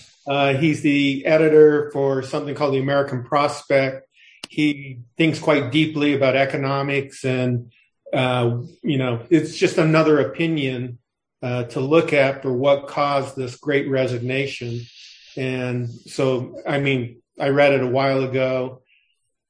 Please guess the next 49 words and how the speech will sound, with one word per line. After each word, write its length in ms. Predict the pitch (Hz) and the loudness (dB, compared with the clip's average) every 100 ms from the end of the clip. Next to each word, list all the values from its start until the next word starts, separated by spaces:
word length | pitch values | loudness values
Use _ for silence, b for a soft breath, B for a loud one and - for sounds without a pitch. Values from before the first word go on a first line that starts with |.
| _ _ 131 | _ _ -6
Uh, 220 | 131 139 | -4 -2
I'm 120 | 160 | 2
one 140 | 156 160 | 4 4
of 80 | |
those 160 | 147 139 | 4 2
people 440 | - 151 139 135 | 0 0 0 -2
that, 240 | 123 131 131 | -2 -2 -2
as 200 | 139 123 | -4 -4
you 100 | 139 | -4
know, 260 | 131 135 | -2 -2
is 120 | 135 127 | -2 -4
kind 300 | - 147 143 | -6 -4 -4
of 220 | 131 117 | -4 -4
dropping 500 | 127 139 139 135 127 | 0 0 0 -2 -4
out 200 | 131 131 | -2 -4
as 200 | 120 - | -6 -4
best 360 | 143 139 139 | 2 2 0
as 140 | 131 120 | -8 -8
I 120 | 120 | -8
can. 420 | 120 165 151 143 | -4 0 0 0
I 80 | 139 | 0
still 360 | 120 - 165 151 | -2 0 2 2
read 220 | 143 139 | 2 0
articles 640 | - 143 147 147 135 120 | 2 2 0 -4 -8 -6
like 180 | 131 127 - | -6 -6 0
this. 380 | 151 139 139 | 2 2 0
It 80 | 131 | -4
isn't 160 | 135 135 | -6 -6
like 180 | 131 131 | -6 -6
I've 160 | 117 | -6
dropped 320 | 117 131 127 | -4 -4 -2
out 200 | 127 127 | -4 -6
completely, 560 | - 117 160 151 127 127 | -8 -6 -2 -2 -2 -6
but 240 | 120 131 B B _ | -4 -4 B B _
you 60 | 151 | 0
just 160 | 175 | 0
may 100 | 185 | 4
want 200 | 160 151 | 4 4
to 60 | 139 | 4
look 180 | 147 147 | 0 2
it 100 | 139 | 4
over 320 | 139 139 139 | 4 4 0
and 180 | 131 117 | -2 -6
see 340 | - - 143 139 | -10 -4 -2 -2
if 140 | 131 | -2
you 320 | 131 127 135 | -2 -4 -2
agree 360 | 120 117 135 135 | -4 -2 -2 0
or 100 | 131 | 0
disagree. 720 | 120 135 135 120 131 131 127 | -2 -6 -6 -4 -2 -2 -6